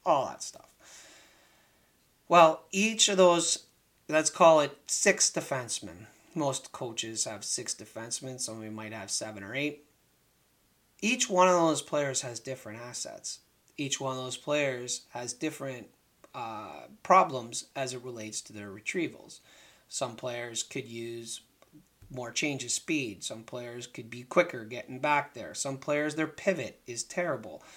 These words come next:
Some players, their stick detail's awful. Some players have no deception. Some players have a perception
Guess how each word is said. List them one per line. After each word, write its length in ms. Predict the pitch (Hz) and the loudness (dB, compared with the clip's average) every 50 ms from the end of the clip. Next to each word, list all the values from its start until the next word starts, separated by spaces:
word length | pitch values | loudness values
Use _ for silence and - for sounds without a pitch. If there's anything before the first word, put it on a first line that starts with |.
| - - - | -20 -16 -10
Some 260 | - - 135 131 131 | -4 -4 -4 -4 -4
players, 540 | 135 - 147 147 156 151 151 151 156 151 143 | -8 -8 -2 2 2 4 4 4 2 0 0
their 220 | 160 160 160 151 - | 0 -2 -2 0 0
stick 440 | - - - - - - - - | 0 0 0 0 -2 -4 -4 -6
detail's 540 | - 131 127 120 123 - 127 117 104 101 104 | -10 -8 -8 -8 -8 -8 -6 -6 -6 -6 -6
awful. 400 | 113 107 95 87 - - 78 78 | -6 -6 -6 -8 -10 -14 -18 -12
Some 240 | - - - 127 131 | -10 -10 -8 -8 -10
players 440 | 131 - 165 165 165 170 170 165 - | -6 0 0 2 2 2 0 0 2
have 280 | 170 - 175 165 208 | 2 2 2 0 0
no 400 | 185 180 185 185 180 185 180 175 - - | 0 2 2 4 2 2 0 -2 -4 -2
deception. 580 | 180 175 - 202 185 170 - - - - - | 0 0 2 4 2 2 2 -2 -8 -8 -10
Some 220 | - - 175 185 190 | -12 -10 -8 -8 -8
players 420 | - - 202 196 190 190 185 - | -2 0 2 2 2 2 0 0
have 180 | 185 190 185 185 | 0 0 0 -2
a 60 | 165 | -4
perception 880 | - - - - 190 185 - - - 214 220 - - - 151 135 - | -6 -8 -4 -2 -2 0 0 2 2 2 2 2 -2 -2 -2 -4 -8